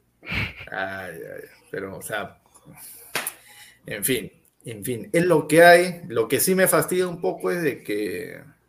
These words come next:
o sea, justo, justo lo que menciona Alessandro, ¿no? Parece de que esto es, está tratando de recaudar la mayor cantidad de plata posible, no sé de dónde va a sacar, o sea, para, con el aforo y todo lo demás,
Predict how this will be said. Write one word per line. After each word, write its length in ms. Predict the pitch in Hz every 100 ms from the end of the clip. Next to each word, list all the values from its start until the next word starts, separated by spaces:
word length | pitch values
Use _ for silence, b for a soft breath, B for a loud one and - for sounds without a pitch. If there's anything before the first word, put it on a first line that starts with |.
| _ _ _ _ _ _
o 20 | -
sea, 200 | 123 113 107
justo, 300 | 147 156 -
justo 200 | 156 170
lo 100 | 151
que 80 | 143
menciona 340 | 110 135 156
Alessandro, 460 | 139 175 156 117 113
¿no? 200 | 139 -
Parece 640 | 127 170 196 190 180 170
de 200 | 143 143
que 120 | 160
esto 180 | 165 175
es, 240 | 165 - B B B B
está 240 | 135 202
tratando 600 | 185 170 170 202 202 196
de 120 | 175 139
recaudar 680 | 135 131 - 139 160 185
la 180 | 185 170
mayor 380 | 135 139 175 165
cantidad 400 | 160 135 - 165
de 100 | 165
plata 340 | 165 170 165
posible, 600 | 147 139 - 175 143 185 - 113
no 140 | 95
sé 140 | -
de 180 | 113 107
dónde 280 | 117 117 110
va 60 | 104
a 40 |
sacar, 380 | 104 98 107 101
o 80 | -
sea, 220 | 101 95
para, 180 | - - _
con 140 | 101
el 100 | 98
aforo 380 | 98 92 127 127
y 60 | 113
todo 140 | 127
lo 80 | 120
demás, 380 | 127 160 208